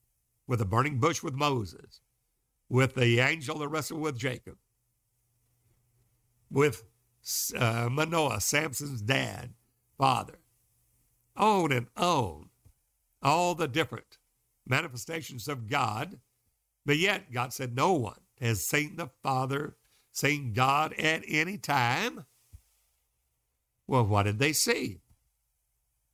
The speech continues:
"The only begotten Son, which is in the bosom of the Father, he hath declared him." He's not declared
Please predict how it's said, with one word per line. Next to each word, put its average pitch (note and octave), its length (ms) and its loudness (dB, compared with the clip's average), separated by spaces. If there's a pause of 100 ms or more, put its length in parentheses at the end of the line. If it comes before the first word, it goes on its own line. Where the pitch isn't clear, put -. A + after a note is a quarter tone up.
(420)
"The C3+ 80 4
only D3 160 4
begotten C#3 380 0
Son, B2 360 -4
which B2 200 -4
is A#2 100 -2
in C3+ 100 0
the A#2 60 -2
bosom B2 320 0
of F#2+ 60 -4
the A2+ 60 0
Father, B2+ 200 0
he C#3+ 140 2
hath C#3 140 -4
declared C3+ 380 -2
him." - 280 -2 (640)
He's B2 180 2
not F3+ 300 2
declared C#3 720 -4